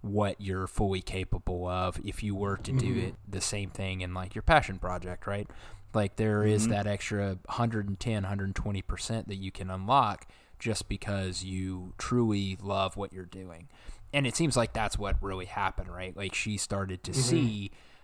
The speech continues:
Speaker 1: that, "Oh, I actually do enjoy this. I actually do like this." And I think that the, in a lot of ways, this, it kinda gets lost in this movie that maybe she becomes this person that she doesn't wanna be, but really what she is becoming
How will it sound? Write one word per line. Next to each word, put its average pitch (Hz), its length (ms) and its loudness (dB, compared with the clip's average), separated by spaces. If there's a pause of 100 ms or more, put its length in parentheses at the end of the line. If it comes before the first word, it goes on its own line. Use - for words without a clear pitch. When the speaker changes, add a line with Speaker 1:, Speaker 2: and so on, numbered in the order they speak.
(140)
Speaker 1:
that, 101 420 0
"Oh, 135 200 8
I 113 140 4
actually 113 280 2
do 143 200 4
enjoy 95 340 -6
this. 90 260 -12
I 107 40 -4
actually 98 320 -8
do 127 220 2
like 95 320 -6
this." 92 320 -8
And 107 80 -4
I 107 60 -2
think 135 240 -2
that 101 160 -6
the, 104 200 -6
in 120 80 -2
a 107 80 0
lot 120 200 4
of 107 80 2
ways, 98 260 -2
this, 95 260 -6
it 110 180 -6
kinda 123 200 0
gets 104 220 -4
lost 131 340 2
in 101 80 -4
this 98 180 -6
movie 98 260 -4
that 95 180 -6
maybe 98 580 -6 (340)
she 110 320 0
becomes 127 460 4
this 101 140 0
person 101 340 2
that 92 140 -4
she 104 120 -6
doesn't 92 280 -6
wanna 92 200 -2
be, 113 380 4 (100)
but 95 300 0
really 98 560 -2 (960)
what 113 200 2
she 104 220 -2
is 95 100 -4
becoming 104 600 0